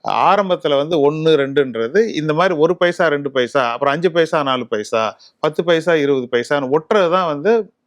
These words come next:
மினரல்ஸாவும் ஹெவி மெட்டல்ஸா, அந்த ஹெவி மெட்டல்ஸ்ன்றாங்க இந்த பக்கம்.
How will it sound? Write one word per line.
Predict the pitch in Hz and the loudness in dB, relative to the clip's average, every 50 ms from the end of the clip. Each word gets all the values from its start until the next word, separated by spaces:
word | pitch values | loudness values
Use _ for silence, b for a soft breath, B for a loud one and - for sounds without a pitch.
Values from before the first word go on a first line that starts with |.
| _ 123 | _ -6
மினரல்ஸாவும் | 127 139 147 151 143 143 135 131 - 139 131 143 170 156 | -4 -2 0 2 0 0 -2 -2 -2 0 0 0 0 0
ஹெவி | 147 139 147 160 | 0 2 2 0
மெட்டல்ஸா, | 147 143 127 113 120 113 110 120 110 B B B B B | 0 -2 -4 -4 -6 -6 -4 -6 -6 B B B B B
அந்த | - 156 165 170 | -6 -2 -2 0
ஹெவி | - 160 170 175 180 202 190 | 2 2 2 4 4 2 2
மெட்டல்ஸ்ன்றாங்க | 170 151 139 - 139 139 131 - 117 110 107 104 | 2 0 -2 -2 -6 -6 -6 -6 -8 -8 -8 -8
இந்த | 107 107 107 | -8 -12 -6
பக்கம். | - 110 - - - - | -6 -8 -8 -8 -16 -20